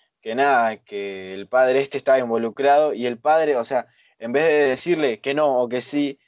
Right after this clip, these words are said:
él simplemente seguía diciendo, "No, que eso que hiciste vos no es un pecado,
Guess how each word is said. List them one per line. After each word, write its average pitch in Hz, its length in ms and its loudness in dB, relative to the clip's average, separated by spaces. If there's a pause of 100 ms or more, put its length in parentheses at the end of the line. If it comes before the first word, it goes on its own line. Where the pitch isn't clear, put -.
(160)
él 131 160 -4
simplemente 143 600 -2
seguía 131 260 0
diciendo, 127 380 -6
"No, 147 280 2
que 120 360 -2
eso 120 200 -6
que 110 80 -14
hiciste - 260 -12
vos 135 160 -2
no 127 80 -8
es 123 140 -14
un 127 140 -14
pecado, 143 680 2